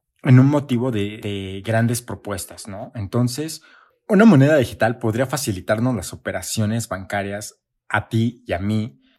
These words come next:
y también podría cambiar el funcionamiento de los bancos. Una C B D C es una versión digital de una moneda fiduciaria. Es decir,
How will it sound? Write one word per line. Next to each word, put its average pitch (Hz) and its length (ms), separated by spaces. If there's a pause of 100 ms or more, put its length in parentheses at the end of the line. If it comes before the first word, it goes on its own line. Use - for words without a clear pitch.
(180)
y 143 140
también 123 340
podría 123 300
cambiar 113 320
el 123 60
funcionamiento 98 640
de 92 60
los 90 180
bancos. - 640
Una 185 240
C - 260
B 175 120
D 110 100
C - 400
es 120 200
una 143 200
versión 104 500
digital 107 460
de 110 80
una 113 120
moneda 104 460
fiduciaria. 98 680 (240)
Es 113 500
decir, 107 500